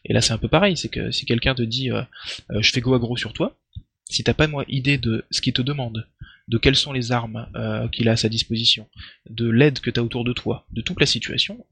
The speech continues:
tu peux pas du tout savoir ce que tu vas répondre. Donc il y a vraiment toujours ce principe de résolution avec des dents, euh, tu peux pas t'éloigner des, des clous, euh, de la fiction, en gros. Euh, il y a cette phrase, donc c'est, euh, dans Apocalypse World,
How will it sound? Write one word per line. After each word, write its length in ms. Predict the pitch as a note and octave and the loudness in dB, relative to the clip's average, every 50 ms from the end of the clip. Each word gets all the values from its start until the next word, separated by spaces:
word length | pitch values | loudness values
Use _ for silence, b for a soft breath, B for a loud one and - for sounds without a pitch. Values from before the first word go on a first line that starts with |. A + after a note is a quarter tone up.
| _ _ _ | _ _ _
tu 160 | - - - | -6 -6 -4
peux 80 | - B2 | -2 -4
pas 140 | - - F3 | 2 4 2
du 160 | C#3 B2 C3 | 2 2 -4
tout 120 | - - E3+ | -4 -2 0
savoir 340 | - - C#3 E3+ F3 C3+ - | 0 0 0 -2 -2 -2 -4
ce 60 | - | -4
que 80 | - | -4
tu 140 | - - A2+ | -6 -4 0
vas 120 | A2+ A2 A2 | 0 2 2
répondre. 480 | - A3 - A#2 A2+ A2 A2+ - _ _ _ _ B B B B B B B B B - - | 2 0 -2 -6 -10 -10 -12 -14 _ _ _ _ B B B B B B B B B -12 -6
Donc 240 | A2+ B2+ D3 D3+ - | -6 -6 -4 -4 -4
il 40 | |
y 20 | A#2+ | -2
a 40 | A2 | -2
vraiment 260 | G#2+ B2 C3+ C#3+ D3+ | -2 -2 -2 -4 -6
toujours 260 | - - B2 C3+ C#3 | -6 -6 -6 -6 -4
ce 120 | - - - | -4 -6 -6
principe 340 | - B2 A#2+ - - C#3+ B2+ | -4 -4 -2 -2 -2 -2 -2
de 60 | A#2+ | 0
résolution 440 | A2+ A2+ A2+ A2+ A#2 A2+ - C#3 C3 | 0 0 0 -2 -2 -2 -2 -2 -2
avec 140 | A#2+ A2+ | -4 0
des 80 | A2 A2+ | 0 0
dents, 300 | A2+ A#2+ C#3+ D#3 D3 - | 0 0 -2 -4 -6 -6
euh, 140 | - A#2 - - - | -4 -4 -4 -2 -4
tu 100 | - - | -4 -4
peux 120 | - A2 | -4 2
pas 100 | - C3+ | 2 2
t'éloigner 400 | - - B2 A#2+ A2+ A#2+ B2+ B2+ | 4 4 4 4 4 2 2 0
des, 160 | A#2 A2 A2+ | 2 2 2
des 100 | A2 A#2 | 2 2
clous, 260 | - - - C#3 E3 - _ _ B B B B B B B B G#2 - | 0 0 -4 -6 -6 -6 _ _ B B B B B B B B -10 -4
euh, 80 | A2 A2 | -4 0
de 100 | A2 A2+ | 2 4
la 80 | A2+ A2+ | 4 4
fiction, 320 | - B2 - - - - _ _ | 4 2 0 -2 -2 -4 _ _
en 80 | - A2 | -18 -14
gros. 260 | G#2+ G2+ - - _ _ _ _ _ _ B B B B B B B B B _ _ _ _ _ _ _ _ _ _ _ _ _ _ _ _ _ - - - - - | -14 -14 -14 -14 _ _ _ _ _ _ B B B B B B B B B _ _ _ _ _ _ _ _ _ _ _ _ _ _ _ _ _ -10 -10 -10 -8 -6
Euh, 340 | C3 A#2+ G#2+ G#2 G2+ G2 G2+ - - - - - | -6 -4 -4 -2 -4 -4 -6 -6 -8 -8 -8 -6
il 60 | A#2+ | -6
y 80 | A#2 A2 | -4 -4
a 40 | |
cette 160 | - - G#2+ - | -4 -6 -8 -4
phrase, 220 | - - B2+ A2 | 0 0 0 0
donc 220 | A2 G#2+ G#2 G#2 | 0 -6 -6 -4
c'est, 340 | - - A2+ A2 G#2+ A2 - - | -2 0 0 0 0 -2 -4 -6
euh, 220 | - - - A#2 | -8 -8 -10 -10
dans 140 | A2+ A2 A2 | -8 -8 -8
Apocalypse 420 | - A2+ G#2 - A2+ - - - | -8 -6 -4 -4 -4 0 0 0
World, 300 | B2+ B2+ C3+ B2 G#2+ - | 0 0 -4 -4 -8 -10